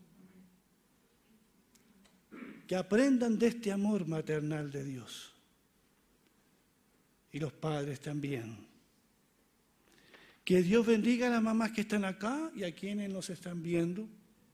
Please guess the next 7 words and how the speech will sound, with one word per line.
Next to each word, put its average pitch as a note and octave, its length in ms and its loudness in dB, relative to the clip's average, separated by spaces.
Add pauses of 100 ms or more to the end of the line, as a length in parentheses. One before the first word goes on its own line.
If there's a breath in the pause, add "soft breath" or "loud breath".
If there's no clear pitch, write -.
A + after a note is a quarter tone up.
(460)
en D3 100 -4
las D3 120 -2
distintas C#3+ 420 -4
redes C#3+ 300 -4
sociales. D3 560 -6
Un E3 180 -4
abrazo G3 720 -6